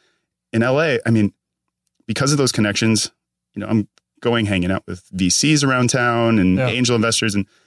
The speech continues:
Speaker 1: you know, not even necessarily pitching the product, but just building these relationships. And they're just so open to it.
Speaker 2: Yeah.
Speaker 1: It's, it's incredible. The vibe here is just wonderful.
Speaker 2: Yeah. And do those two ladies, uh, do you have their websites?
Speaker 1: Uh,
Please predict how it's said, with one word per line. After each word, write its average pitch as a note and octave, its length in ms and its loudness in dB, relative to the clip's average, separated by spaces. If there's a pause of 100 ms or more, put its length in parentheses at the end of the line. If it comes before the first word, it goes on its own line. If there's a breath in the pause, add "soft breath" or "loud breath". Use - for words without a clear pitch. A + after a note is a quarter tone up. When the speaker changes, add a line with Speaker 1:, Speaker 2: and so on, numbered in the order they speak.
(160)
Speaker 1:
you C3 60 -2
know, C#3 60 2
not F3 220 0
even D3+ 260 2 (120)
necessarily A2+ 480 0
pitching G2 260 -2
the F#2+ 80 0
product, E3 240 -2
but C3 80 -2
just B2+ 240 -8 (240)
building C#3 300 2
these A2 160 2
relationships. A#2+ 680 0 (160)
And A#2 200 0 (1040)
they're F3+ 100 -2
just E3 220 0
so D3 180 0
open F3+ 240 -2
to - 100 -4
it. - 140 -12 (200)
Speaker 2:
Yeah. B2+ 200 -4 (120)
Speaker 1:
It's, - 220 -2 (100)
it's B2+ 180 -4
incredible. D3 640 -2 (180)
The A#2 100 -2
vibe C3 300 0
here G#2 120 2
is F2+ 100 -2
just F2 160 -6
wonderful. C#3 500 -2 (140)
Speaker 2:
Yeah. B2+ 160 -4 (160)
And D#3+ 100 2
do D#3 120 4
those F#3+ 200 2
two F3 160 2
ladies, C#3+ 480 0
uh, B2+ 160 0
do A#2 80 -4
you C3 80 0
have B2 80 0
their A#2 120 0
websites? A#2 500 -4 (180)
Speaker 1:
Uh, A#2+ 360 0